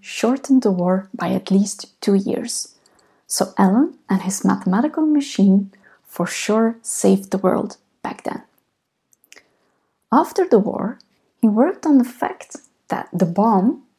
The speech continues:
and his initial Turing machine had to be programmed by hand. So he started thinking about a computer that could learn and think for itself.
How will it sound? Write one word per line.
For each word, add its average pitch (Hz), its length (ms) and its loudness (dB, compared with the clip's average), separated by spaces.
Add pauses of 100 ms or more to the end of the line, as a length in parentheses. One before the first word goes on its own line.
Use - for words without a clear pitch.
(180)
and 180 160 -2
his 180 220 -4
initial 240 500 2
Turing 196 460 0
machine 185 480 -4 (540)
had 302 180 -2
to 415 80 0
be 349 120 2
programmed 294 540 0
by 196 140 -2
hand. 269 560 -2 (920)
So - 160 -6
he 311 80 2
started - 520 -2
thinking 254 680 0 (300)
about 208 580 0 (180)
a - 60 -6
computer 202 640 2
that - 320 -10
could - 220 2
learn 190 560 4 (300)
and 392 180 4 (100)
think 392 360 2 (180)
for - 180 -2
itself. - 640 -8